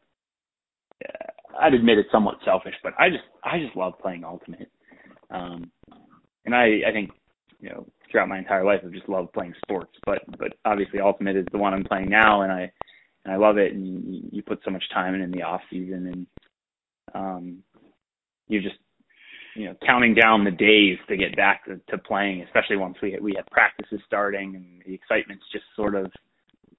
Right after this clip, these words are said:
uh, bubbling, and then to have it cut short just sort of sucks. Obviously, you know, the reasons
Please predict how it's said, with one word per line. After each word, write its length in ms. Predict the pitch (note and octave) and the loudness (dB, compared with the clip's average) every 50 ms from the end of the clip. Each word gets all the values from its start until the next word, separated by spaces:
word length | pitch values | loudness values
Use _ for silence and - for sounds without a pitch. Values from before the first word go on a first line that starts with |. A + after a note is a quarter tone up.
| _ _ _ - | _ _ _ -8
uh, 220 | G2+ F#2 F2+ E2+ - | -6 -6 -6 -4 0
bubbling, 440 | - G2+ G2 G2+ G2 F#2 F#2+ F#2+ F#2 | 2 2 2 2 2 0 -2 -4 -4
and 120 | F2+ F#2 | -6 -6
then 300 | F#2+ F#2+ F#2 F#2 F#2 F#2 - - _ _ _ _ _ _ - - _ _ _ _ _ - | -6 -6 -6 -6 -8 -10 -12 -18 _ _ _ _ _ _ -20 -20 _ _ _ _ _ -16
to 260 | - G2 F2+ - - A2 | -16 -16 -14 -2 2 4
have 140 | G#2 G#2 | 4 4
it 140 | G2 E2 - | 2 2 -2
cut 100 | - G2+ - - | -4 -6 -6 -4
short 240 | - G#2+ G#2+ - - | -2 -2 -2 -2 -4
just 140 | - G2+ - - | -10 -20 -12 -8
sort 120 | - G2 | -8 -8
of 60 | F#2 - - - | -8 -10 -2 0
sucks. 260 | - - - - - | 0 0 0 2 6
Obviously, 500 | A#2 A2+ A2 G#2 G2 F#2 - - G#2+ G2 | 6 6 8 6 4 0 0 -2 -2 0
you 120 | F#2+ F#2+ | 0 0
know, 200 | F#2 F#2 F2+ F#2 | -2 -4 -6 -6
the 100 | F#2 F#2 | -6 -4
reasons 320 | G2+ A2+ G#2+ F#2+ G2 F#2+ | -2 0 0 0 -2 -6